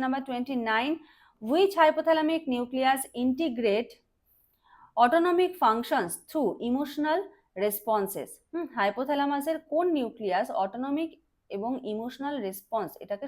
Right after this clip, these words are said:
সমন্বয় করে? Dorsomedial, suprachiasmatic, paraventricular, posterior। অ্যান্সার কি হবে? অ্যান্সার হবে হলো dorsomedial নিউক্লিয়াস। ঠিক আছে, এটা ইমোশনাল এবং অটোনমিক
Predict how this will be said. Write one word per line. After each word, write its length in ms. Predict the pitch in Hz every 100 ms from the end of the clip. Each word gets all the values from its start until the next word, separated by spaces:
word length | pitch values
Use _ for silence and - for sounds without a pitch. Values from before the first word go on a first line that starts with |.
| -
সমন্বয় 500 | 170 180 190 175 156
করে? 160 | 143 147 - _ _ _ _ 196
Dorsomedial, 760 | 226 233 240 330 330 311 320 349 - - _ _ -
suprachiasmatic, 960 | 277 269 320 320 285 277 285 294 294 294 240
paraventricular, 840 | 220 254 247 240 233 247 247 269 294
posterior। 560 | 220 196 - 190 165 143 -
অ্যান্সার 320 | 202 214 254 254
কি 100 | 247 247
হবে? 220 | 233 311 392 _ _ - -
অ্যান্সার 340 | 180 202 220 220
হবে 180 | 185 202 220
হলো 220 | 226 277 403 - _ _ 185 175
dorsomedial 1000 | 196 196 202 254 254 196 170 180 190 277 190
নিউক্লিয়াস। 500 | 156 - 143 104 - - _ _ _
ঠিক 120 | 277 294
আছে, 140 | 294 359 370 - _ -
এটা 140 | 208 -
ইমোশনাল 440 | 220 247 254 285 330 240
এবং 120 | 226 233 185
অটোনমিক 440 | 190 226 240 269